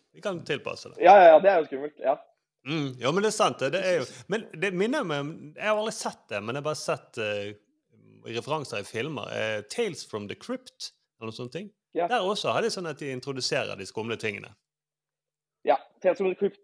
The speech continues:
Speaker 2: eh, var veldig stort på nittitallet, og det var jo rettet mot,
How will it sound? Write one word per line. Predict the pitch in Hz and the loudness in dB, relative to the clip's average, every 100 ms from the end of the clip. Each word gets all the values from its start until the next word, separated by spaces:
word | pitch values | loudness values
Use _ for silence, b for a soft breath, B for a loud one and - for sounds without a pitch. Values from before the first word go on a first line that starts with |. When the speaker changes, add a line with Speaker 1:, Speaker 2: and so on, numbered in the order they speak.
| 165 | 2
Speaker 2:
eh, | 190 185 175 170 | 6 6 6 2
var | 175 | 0
veldig | 165 | -2
stort | 170 - | -4 -10
på | 156 | -8
nittitallet, | 127 135 123 160 175 - | -6 -2 0 0 -4 -10
og | - 147 143 143 | -4 0 0 0
det | 151 | 2
var | 160 | 2
jo | 139 147 147 139 | 2 0 -4 -6
rettet | 147 - 120 - | -8 -8 -16 -12
mot, | 127 131 | -10 -10